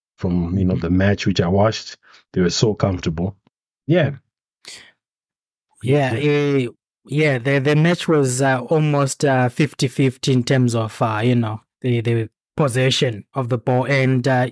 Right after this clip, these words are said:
Speaker 2: you, you see with, uh, Newcastle, I, I think they're quite good because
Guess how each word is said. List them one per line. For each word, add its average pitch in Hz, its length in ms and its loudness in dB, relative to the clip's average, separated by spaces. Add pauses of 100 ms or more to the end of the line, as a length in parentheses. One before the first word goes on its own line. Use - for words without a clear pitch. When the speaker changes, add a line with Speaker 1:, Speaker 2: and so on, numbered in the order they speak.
Speaker 2:
you, 135 120 -4
you 139 200 2
see 165 180 2
with, 143 360 0
uh, 127 240 2
Newcastle, 147 760 -2 (380)
I, 143 220 0
I - 20 0
think 247 280 0
they're 156 140 2
quite 170 400 -2
good 143 200 -2
because 139 480 0